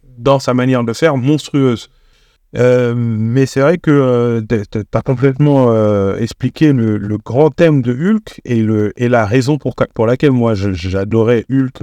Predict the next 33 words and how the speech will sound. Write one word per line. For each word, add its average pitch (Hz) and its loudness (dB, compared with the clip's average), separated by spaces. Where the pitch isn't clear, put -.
en, 101 -6
en 107 -4
B 101 -4
D, 147 2
c'est 117 -6
que 107 -6
on 123 0
nous 123 0
proposait 131 0
des 113 -6
scénarios 131 -2
qui - -10
étaient 104 -4
pas 156 2
des 131 -4
scénarios 127 0
de 131 -4
super-héros 117 -2
traditionnels. 113 -2
Quand 127 2
je 104 -6
lisais 120 2
les 123 0
B 110 -2
D, 165 2
bah, 104 -2
Hulk, 180 -2
c'était, - -6
euh, 104 0
c'était - -6
déjà 131 2
un 123 -4
scientifique, - -6